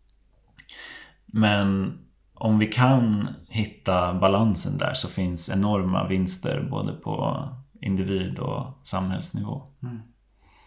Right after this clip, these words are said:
Speaker 2: Ja, för jag tänker också, det finns ett visst hyckleri också i det här att, eh, eh, jag har själv,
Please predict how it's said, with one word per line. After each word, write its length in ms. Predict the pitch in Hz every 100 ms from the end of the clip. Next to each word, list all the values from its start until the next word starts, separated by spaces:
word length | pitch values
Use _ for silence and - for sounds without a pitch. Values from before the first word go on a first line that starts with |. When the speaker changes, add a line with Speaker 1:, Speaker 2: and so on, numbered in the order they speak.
| _ _ - - - _
Speaker 2:
Ja, 80 | 113
för 60 | 117
jag 80 | 127
tänker 240 | 127 147
också, 400 | 135 131 120 120
det 440 | 123 123 120 120 123 - -
finns 420 | - 127 117 -
ett 280 | 120 - 127
visst 280 | 117 - -
hyckleri 640 | 131 - 127 131 156 156
också 260 | 117 - 123
i 80 |
det 80 | 120
här 120 | 113 117
att, 320 | 110 - - - - 117
eh, 320 | 110 110 110 110 _ _ _ _ _ _ _ _ - 113
eh, 220 | 113 113
jag 120 | 113
har 300 | 110 113 113
själv, 580 | - 117 110 107 110